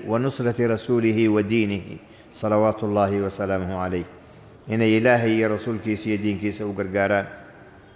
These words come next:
"فأنزل السكينة عليهم." Ilaahay baa sakiino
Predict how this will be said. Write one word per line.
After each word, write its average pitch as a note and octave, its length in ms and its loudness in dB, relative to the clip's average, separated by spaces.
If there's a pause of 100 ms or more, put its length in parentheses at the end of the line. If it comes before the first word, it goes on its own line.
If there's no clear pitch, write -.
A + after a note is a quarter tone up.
(920)
"فأنزل A#2+ 600 2
السكينة A2+ 840 0
عليهم." G2+ 680 2 (800)
Ilaahay A2 360 2
baa G#2+ 140 4
sakiino B2 720 0